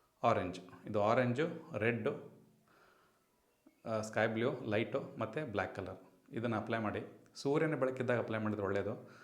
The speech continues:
ಕಾಮನ ಬಿಲ್ಲು ಬರೋದು ಸೂರ್ಯನಲ್ಲೇ, ನೀರು ಮತ್ತು ಸೂರ್ಯ ಇದ್ದಾಗನೇ ಬರೋದು, ಬೆಳಕಿದ್ದಾಗನೇ ಬರೋದು. ಮತ್ತು ಕಲರ್ ಥೆರಪಿ, ಇದೆಲ್ಲ ಸ್ಕೆಚ್ ಪೆನ್ನಲ್ಲಿ ಹಾಕಿರೋದು, ಲಿಟಲ್ ಆರ್ಟಿಸ್ಟ್ ಅಂತ ಬ್ರ್ಯಾಂಡ್ ಬರುತ್ತೆ, ನಾನ್ ಟಾಕ್ಸಿಕ್ಕು, ಅದರಲ್ಲಿ ಹಾಕಿರೋದು.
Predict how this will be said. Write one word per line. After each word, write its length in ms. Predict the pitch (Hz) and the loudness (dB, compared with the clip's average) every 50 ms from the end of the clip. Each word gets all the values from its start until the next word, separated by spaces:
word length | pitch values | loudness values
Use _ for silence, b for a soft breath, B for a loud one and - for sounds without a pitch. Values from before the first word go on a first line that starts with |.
| B B _ | B B _
ಕಾಮನ 340 | - 113 117 127 131 131 127 | 2 2 2 2 2 -2 0
ಬಿಲ್ಲು 280 | 123 123 120 123 123 117 | 0 0 2 2 2 2
ಬರೋದು 340 | 110 113 120 120 117 123 | 2 2 2 2 2 0
ಸೂರ್ಯನಲ್ಲೇ, 640 | 117 - 117 110 107 110 107 101 98 95 95 95 - - - - | -2 0 0 0 2 2 0 0 0 -2 -4 -6 -10 -14 -14 -8
ನೀರು 260 | 131 110 117 123 120 | -2 0 2 2 2
ಮತ್ತು 540 | 117 117 110 - 131 131 - - - - - | 2 -2 -2 0 0 0 0 -2 -6 -12 -16
ಸೂರ್ಯ 300 | - - 117 117 117 110 | -8 -4 -2 0 2 2
ಇದ್ದಾಗನೇ 320 | 104 101 104 104 117 127 | 2 4 2 2 2 0
ಬರೋದು, 460 | 113 101 98 101 95 - - - - 117 | -2 -2 -2 -2 -4 -6 -10 -10 -4 0
ಬೆಳಕಿದ್ದಾಗನೇ 540 | 98 104 104 - - 98 101 101 104 101 | 0 0 0 -2 -2 -2 -2 -2 -2 -4
ಬರೋದು. 460 | 95 95 98 92 - - - - B B B B B B B B B _ | -4 -4 -4 -4 -6 -8 -10 -14 B B B B B B B B B _
ಮತ್ತು 560 | 127 120 120 - 147 151 151 151 - 147 - - | -4 -4 0 2 2 2 2 2 -2 -8 0 2
ಕಲರ್ 300 | 135 120 131 147 135 - | 2 4 4 4 4 2
ಥೆರಪಿ, 260 | 143 131 127 131 127 | 2 2 2 0 0
ಇದೆಲ್ಲ 300 | 127 131 120 127 131 139 | 0 2 4 6 6 6
ಸ್ಕೆಚ್ 280 | 131 - 135 117 - | 6 4 2 2 2
ಪೆನ್ನಲ್ಲಿ 260 | - 135 135 123 113 - | 2 0 0 0 -2 -2
ಹಾಕಿರೋದು, 340 | - - 110 107 98 104 | -4 -2 -2 0 2 2
ಲಿಟಲ್ 280 | 104 110 110 110 143 131 | 2 2 2 4 6 6
ಆರ್ಟಿಸ್ಟ್ 320 | 120 120 - 123 - - | 6 6 4 -2 -2 -4
ಅಂತ 100 | 127 113 | 0 0
ಬ್ರ್ಯಾಂಡ್ 300 | 120 104 101 101 104 107 | 2 4 4 2 4 2
ಬರುತ್ತೆ, 500 | 104 101 95 87 - 107 117 - - - - - B B B B B B B B - | 2 0 0 0 -2 -2 -2 -2 -6 -12 -16 -20 B B B B B B B B -2
ನಾನ್ 240 | 110 104 110 107 - | 2 2 2 2 2
ಟಾಕ್ಸಿಕ್ಕು, 560 | 104 104 - - 104 - - 127 127 127 - - - - - b b b b b b b _ _ | -2 -2 -2 -6 -8 -4 -4 -6 -6 -6 -12 -16 -20 -20 -20 b b b b b b b _ _
ಅದರಲ್ಲಿ 260 | 113 107 107 101 107 98 | -4 -2 -2 -2 -2 -4
ಹಾಕಿರೋದು. 680 | 92 - - 104 95 90 117 - - - - - - | -4 -6 -6 -6 -4 -4 -4 -6 -8 -14 -20 -20 -20